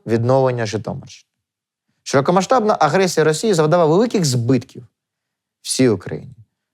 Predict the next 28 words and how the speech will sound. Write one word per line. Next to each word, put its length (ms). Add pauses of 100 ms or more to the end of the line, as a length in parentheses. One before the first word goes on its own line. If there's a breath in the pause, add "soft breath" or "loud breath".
зокрема 360
Житомирській 500
області. 420 (540)
Лише 200
протягом 460 (120)
перших 400
шести 360
місяців 520 (280)
бойових 340
дій 300 (440)
ворог 320
наніс 300
понад 300
сто 400
ракетних 500
ударів 320
по 160
регіону. 380 (260)
Загалом 300
в 60
області 320
вже 240
пошкоджено 560
понад 320
чотири 380
тисячі 640
вісімсот 500
об'єктів. 420